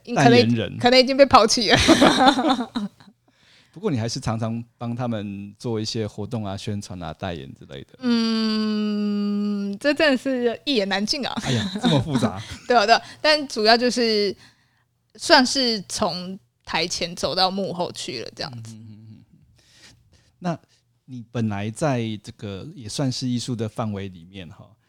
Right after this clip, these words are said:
Speaker 2: 那因为你从小都是念音乐班。
Speaker 1: 嗯。对，对，从国中开始一路念到大学音乐系，都在音乐的熏陶之下，然后研究所就决定要离开他的魔掌，这样子。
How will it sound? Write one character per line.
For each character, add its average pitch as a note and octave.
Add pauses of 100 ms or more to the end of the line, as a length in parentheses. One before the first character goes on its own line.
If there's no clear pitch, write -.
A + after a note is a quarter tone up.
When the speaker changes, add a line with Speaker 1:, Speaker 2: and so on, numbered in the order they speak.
(140)
Speaker 2:
那 B2 (720)
因 F#3+
为 -
你 D#3+
从 A#2+
小 F#2+ (120)
都 A3
是 F#3
念 G#2 (240)
音 A2+
乐 G#2+
班。 F#2+
Speaker 1:
嗯。 G2 (120)
对， A3
对， F#3+
从 F#3
国 F#3+
中 G3
开 F#3+
始 F3+
一 F3
路 F#3+
念 F#3+
到 F3+
大 E3+
学 -
音 E3+
乐 F3+
系， F3
都 E3+
在 F3 (120)
音 G#3+
乐 A3+
的 G3
熏 -
陶 G#3+
之 G3
下， A3 (640)
然 G3+
后 G3
研 F#3+
究 G#3+
所 F3
就 F#3 (720)
决 G3
定 G3+
要 G#3
离 F3
开 -
他 F3
的 F#3+
魔 -
掌， -
这 -
样 A3+ (140)
子。 -